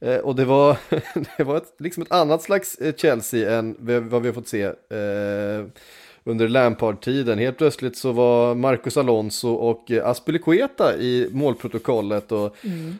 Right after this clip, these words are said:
Speaker 1: eh, Callum Hudson-Odoi som en wingback, eh, Marcus Alonso då tillbaka som wingback. Det kändes lite Conte nästan över, över, eh, uppställningen, och det gav resultat.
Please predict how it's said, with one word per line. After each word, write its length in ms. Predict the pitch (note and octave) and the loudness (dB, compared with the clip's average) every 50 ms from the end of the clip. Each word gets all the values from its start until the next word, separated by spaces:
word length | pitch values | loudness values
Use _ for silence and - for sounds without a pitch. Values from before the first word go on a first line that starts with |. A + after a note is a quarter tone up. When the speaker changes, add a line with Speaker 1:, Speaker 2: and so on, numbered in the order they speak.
| _ - | _ -12
Speaker 1:
eh, 680 | - A2 A2 A2+ A2+ A#2 A#2 A2+ A2+ A2+ A2+ A#2 A#2 | -8 -6 -2 -2 0 0 0 0 0 0 0 0 0
Callum 340 | - - D3+ D3+ D#3 D#3 C#3 | 2 4 4 6 4 4 2
Hudson-Odoi 760 | C3+ D3+ D#3 D3 - - D#3 D3+ D3 A#2+ B2+ C#3 D#3+ E3+ D#3+ D3 - | 4 2 2 2 0 -2 0 0 2 2 2 2 4 2 2 -2 -4
som 180 | - - D3 C#3+ | -4 -4 -2 0
en 180 | D3 C#3 B2+ C3+ | 0 0 0 0
wingback, 840 | C#3+ D#3 D#3+ D#3+ D3+ C#3 C#3+ C#3+ C#3+ D3+ D3+ - _ - - - - - _ - | 0 0 0 0 0 2 2 4 4 2 0 -2 _ -20 -20 -20 -20 -20 _ -8
eh, 460 | - B2 B2+ B2+ B2+ B2+ C3 C3 B2+ A#2 - - - _ _ _ _ _ - - - | -6 -4 -2 -2 -2 -2 -2 -2 -4 -6 -12 -16 -20 _ _ _ _ _ -20 -12 -6
Marcus 340 | B2+ C3 C#3 C3 - B2+ C3 | -2 -2 -2 -2 -2 0 0
Alonso 500 | C#3+ C3 C3 C#3 D3 D#3 D3 - - D3 | 2 4 4 2 2 0 -2 -4 -2 -2
då 120 | C3 C#3 | -2 -2
tillbaka 340 | C3+ C#3 A#2+ B2 C3 C3+ C3 | -2 -2 -2 -2 0 -2 -2
som 260 | - - C3+ C3 B2 | -4 -6 -6 -4 -4
wingback. 920 | C3 C3 C3+ C#3 C#3 C3 B2+ C3+ C3+ C3+ C3+ C3+ _ - - B2 - - - | -4 -2 -2 -2 -2 -2 0 0 0 0 -2 -4 _ -18 -20 -20 -20 -20 -14
Det 140 | - B2+ C3 | -10 -10 -8
kändes 360 | - - C#3+ C#3 C#3 C3 - | -4 -2 -2 -2 -2 -4 -4
lite 400 | D3+ C3 - - C#3+ C3+ C3 C3 B2+ | -4 -4 0 0 2 2 2 0 -4
Conte 580 | - - - B2+ B2 A#2 A2+ A2 - _ - D#3 | -4 -4 -2 0 0 0 -4 -6 -6 _ 0 0
nästan 420 | D3+ D3+ D3 - - - C#3 A#2+ - | 2 2 0 -2 -2 -4 -4 -2 0
över, 360 | C#3+ C3 B2 A#2+ A#2+ A2+ - - _ - - - - - - - - _ _ _ - | 0 0 0 0 0 -2 -4 -6 _ -20 -20 -20 -20 -20 -20 -20 -20 _ _ _ -8
över, 500 | - A#2 A2+ A2+ A2 G#2+ A2+ A2+ A2 G#2+ G#2+ G#2+ G#2+ G#2 G#2+ G#2+ G#2+ G#2+ G#2+ G#2+ G#2+ G#2+ G#2+ G#2+ G#2+ G#2+ G#2+ G#2 | -6 -4 -2 -2 -2 0 0 0 0 0 0 0 0 0 0 0 0 0 0 0 0 0 0 0 0 -2 -2 -4
eh, 40 | G#2 G#2 G#2 G2+ _ _ _ _ _ - | -6 -8 -10 -12 _ _ _ _ _ 0
uppställningen, 720 | D3+ D3 - - - C3+ A#2+ A2+ A2 A2 A2 A2 A2 A2 | 0 0 0 2 2 4 4 4 4 0 0 0 0 0
och 80 | A2 G#2 | 0 -2
det 80 | A2 | -2
gav 200 | G#2 B2 C3+ D3+ | 0 0 0 0
resultat. 540 | F#3 G3+ - E3+ D#3 G3 - - - - - | -2 -4 -6 -6 -4 -4 -4 -4 -6 -10 -14